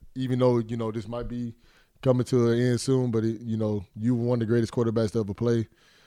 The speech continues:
And I appreciate your friendship. I appreciate, you know, being your teammate.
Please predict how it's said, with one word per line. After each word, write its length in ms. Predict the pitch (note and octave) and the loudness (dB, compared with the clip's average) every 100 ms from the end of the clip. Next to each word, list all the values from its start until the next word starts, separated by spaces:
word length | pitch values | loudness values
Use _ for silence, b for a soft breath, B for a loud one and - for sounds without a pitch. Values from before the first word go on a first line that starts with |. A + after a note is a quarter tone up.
| _ - | _ 0
And 100 | G#2+ | 2
I 40 | |
appreciate 520 | A2+ C3+ A#2+ B2 A2+ | 4 4 4 4 0
your 60 | G#2+ | 0
friendship. 540 | - C3 B2+ C#3 A#2 | -2 0 2 2 2
I 80 | A2+ | 2
appreciate, 600 | A2 C3 A#2+ B2+ A#2 A2+ - | 2 2 4 4 4 2 -4
you 160 | B2 | -4
know, 160 | A#2 A2 | -2 -2
being 260 | G#2 B2+ A2 | -2 -2 -2
your 100 | G#2 | -4
teammate. 500 | C#3 C3+ B2+ B2 | -4 -2 -2 -2